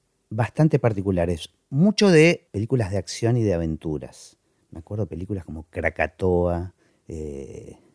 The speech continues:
Bueno, hubo una película en particular, que es una película rusa,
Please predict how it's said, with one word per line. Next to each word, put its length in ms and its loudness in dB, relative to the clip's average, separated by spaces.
Bueno, 280 8
hubo 160 8
una 180 12
película 380 6
en 120 6
particular, 920 4
que 80 -8
es 100 -6
una 100 -2
película 420 0
rusa, 680 2